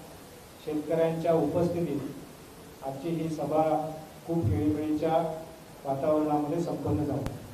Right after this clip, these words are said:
अनेक सभासदांनी या ठिकाणी बँकेच्या विद्यमान संचालक मंडळाच्या कामकाजावर समाधान व्यक्त केलेलं आहे.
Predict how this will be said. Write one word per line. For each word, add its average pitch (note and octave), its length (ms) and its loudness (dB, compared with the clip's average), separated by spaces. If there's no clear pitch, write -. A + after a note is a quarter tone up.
अनेक E3+ 300 0
सभासदांनी E3 680 4
या D#3+ 120 6
ठिकाणी D#3+ 520 2
बँकेच्या E3 840 4
विद्यमान E3+ 460 2
संचालक E3 580 2
मंडळाच्या D3+ 640 6
कामकाजावर D#3 840 4
समाधान D3 460 4
व्यक्त D3 260 -2
केलेलं C#3 400 -2
आहे. B2+ 200 0